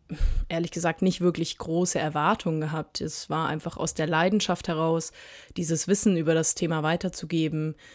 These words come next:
aufzuklären, Informationen, die wir schon haben, möglichst einfach, aber eben auch korrekt zur Verfügung zu stellen.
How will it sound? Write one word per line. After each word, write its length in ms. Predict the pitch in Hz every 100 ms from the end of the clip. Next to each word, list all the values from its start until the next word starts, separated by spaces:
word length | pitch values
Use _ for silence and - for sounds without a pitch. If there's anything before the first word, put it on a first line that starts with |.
| - -
aufzuklären, 1080 | 170 180 - 185 - 170 160 156 156 156 156 - - -
Informationen, 880 | - 196 202 185 170 - 175 170 170
die 160 | 160 156
wir 80 | 160
schon 280 | - 165
haben, 360 | 156 156 160 160
möglichst 500 | 160 165 160 - -
einfach, 760 | 170 208 220 - 190 - - _ _ -
aber 360 | 165 190 185
eben 220 | 180 175
auch 260 | - 160 -
korrekt 580 | - 170 170 - - -
zur 200 | - 175
Verfügung 500 | 175 - 190 190 185
zu 100 | 165
stellen. 560 | - 165 160 156 165